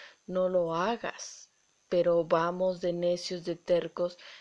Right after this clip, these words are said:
que por dinero, que por, ah, admiración, o porque nuestros padres, o porque nuestros hermanos, nuestros amigos, nuestros primos, la pareja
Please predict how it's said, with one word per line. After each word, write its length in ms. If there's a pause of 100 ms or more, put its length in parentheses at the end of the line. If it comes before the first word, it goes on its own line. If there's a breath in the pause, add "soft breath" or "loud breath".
(100)
que 100
por 280
dinero, 580
que 140
por, 360 (440 loud breath)
ah, 580 (300 soft breath)
admiración, 1200 (260 loud breath)
o 160
porque 500
nuestros 440
padres, 640
o 100
porque 300
nuestros 440
hermanos, 480
nuestros 400
amigos, 460
nuestros 360
primos, 440
la 160
pareja 560